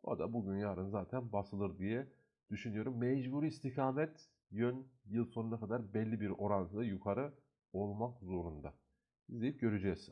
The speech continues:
Anlattığım içerikler tavsiye niteliği değil arkadaşlar. Borsaydı zaten pozitif bekliyoruz. Sakin olun. Siz bu saatten sonra günlük değil haftalık kapanışlara bakın. Ama yarın saat onda gelecek olan enflasyon rakamları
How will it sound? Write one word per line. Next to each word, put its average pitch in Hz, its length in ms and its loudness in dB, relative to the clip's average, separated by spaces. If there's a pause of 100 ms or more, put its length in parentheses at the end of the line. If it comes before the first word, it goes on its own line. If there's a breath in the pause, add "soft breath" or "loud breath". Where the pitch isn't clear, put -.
Anlattığım 131 420 0
içerikler 139 500 -2
tavsiye 127 400 0
niteliği 123 480 0
değil 117 240 4
arkadaşlar. 90 640 -2 (840)
Borsaydı 123 460 0
zaten 113 300 0
pozitif - 600 -4
bekliyoruz. 113 600 0
Sakin 107 360 2
olun. 117 300 -2
Siz 107 160 -4
bu 110 60 -4
saatten 120 380 0
sonra 117 240 -2
günlük 113 420 0
değil 131 200 0
haftalık 113 500 0
kapanışlara 95 760 -4
bakın. 143 400 0 (540)
Ama 110 320 2 (1120)
yarın 117 360 6
saat 107 360 0
onda 107 300 2
gelecek 104 380 2
olan 95 200 0
enflasyon 101 580 -2
rakamları 104 540 -2